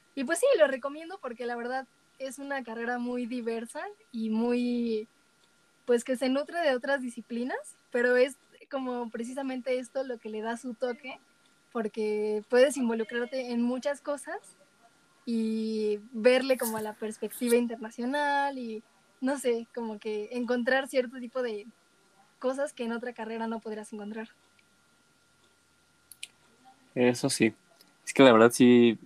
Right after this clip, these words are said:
Speaker 2: sí es un tiro al aire a veces
Speaker 1: <laughs>
Speaker 2: el elegir
Speaker 1: Ujú.
Speaker 2: una carrera. Y también sincerándome, yo tampoco sabía exactamente lo que podría encontrar aquí en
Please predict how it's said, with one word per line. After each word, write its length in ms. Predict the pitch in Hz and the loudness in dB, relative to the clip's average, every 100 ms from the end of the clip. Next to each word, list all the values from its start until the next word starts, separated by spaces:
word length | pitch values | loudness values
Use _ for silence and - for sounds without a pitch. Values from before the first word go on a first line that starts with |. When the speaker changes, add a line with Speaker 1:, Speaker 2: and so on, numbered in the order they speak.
| - _ _ - | -20 _ _ -14
Speaker 2:
sí 220 | - 120 | -2 0
es 100 | 123 | 2
un 100 | 131 | 4
tiro 220 | 123 117 | 8 8
al 120 | 107 | 6
aire 380 | 107 110 107 104 _ _ _ | 2 2 0 -6 _ _ _
a 140 | - 110 | 4 6
veces 520 | - 302 - 285 - _ | 4 0 -4 -8 -14 _
Speaker 1:
<laughs> 160 | _ - | _ -2
Speaker 2:
el 140 | 113 | 2
elegir 400 | 110 110 120 113 | 4 2 2 0
Speaker 1:
Ujú. 20 | |
Speaker 2:
una 180 | 117 110 | 0 -2
carrera. 400 | - 107 110 127 - _ _ _ _ _ _ _ _ _ - | 0 2 2 0 -6 _ _ _ _ _ _ _ _ _ 2
Y 800 | 110 104 101 101 101 101 101 - - _ | 4 6 6 2 2 0 -2 -6 -16 _
también 240 | 110 110 127 | 4 6 8
sincerándome, 600 | 151 147 123 127 143 147 | 8 8 8 8 8 8
yo 120 | 139 | 6
tampoco 560 | 143 139 - 151 147 151 | 6 4 8 6 6 2
sabía 380 | 135 127 131 131 | 2 6 6 6
exactamente 800 | - 127 - 127 127 123 135 139 _ _ - | 2 0 2 0 0 2 2 0 _ _ -4
lo 120 | 113 | -2
que 100 | 107 | -2
podría 300 | 117 117 120 | 2 4 4
encontrar 500 | 120 120 117 117 117 | 0 -2 0 4 4
aquí 340 | 107 - 113 | 2 2 2
en 240 | 110 107 | 2 0